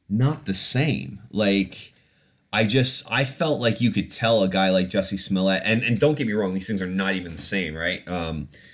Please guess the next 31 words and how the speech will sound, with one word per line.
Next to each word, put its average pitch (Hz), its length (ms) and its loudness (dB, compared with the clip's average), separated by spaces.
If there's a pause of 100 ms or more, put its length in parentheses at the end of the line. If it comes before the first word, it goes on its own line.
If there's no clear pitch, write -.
(300)
they're, 104 120 0
they're 98 160 6
not 98 200 4
even, 85 380 -4
they're 95 120 2
not 95 140 4
even 82 140 -2
close 101 480 -2
to 85 60 -8
the 85 100 -6
same, 78 340 -4
but 92 400 0 (420)
I'm 98 120 4
just, 113 460 0
I'm 104 140 2
just 107 220 0
framing 113 480 2
it 95 120 4
in 92 120 2
a 90 80 0
way 98 360 4
that 90 240 0
is, 87 440 -2 (680)
that 98 120 2
is 95 100 2
pertinent 104 600 2
to 107 100 -2
the 95 80 2
fact 98 420 0
of 87 100 0
honesty 113 720 0